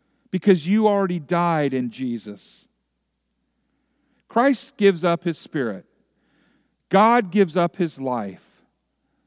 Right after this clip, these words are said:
The God who cannot be defeated is defeated to win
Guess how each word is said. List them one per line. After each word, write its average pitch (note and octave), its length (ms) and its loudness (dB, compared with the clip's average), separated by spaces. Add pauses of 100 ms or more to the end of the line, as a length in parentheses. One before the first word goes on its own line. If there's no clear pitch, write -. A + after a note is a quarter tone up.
(400)
The C#3 100 -6
God G#3 440 4
who F#3 160 2
cannot F#3+ 520 0
be F3+ 140 -4
defeated E3+ 640 -2
is C#3+ 240 -6
defeated E3+ 640 -2
to D3 100 -6
win D3+ 460 -6